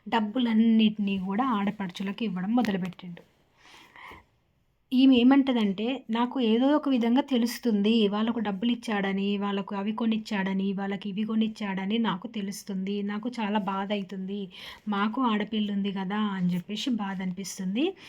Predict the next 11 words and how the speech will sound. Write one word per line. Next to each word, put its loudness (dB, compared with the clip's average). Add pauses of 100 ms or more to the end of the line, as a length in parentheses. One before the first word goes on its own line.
(260)
ఈమె 4
ఏమంటుందంటే, 4
"ఒక -6
స-, -6
ఒకవేళ -2
సరే 4
నువ్వు 4
ఆడపడుచులకు -6 (100)
పెట్టు, -4
నేను -2
కాదనా, -4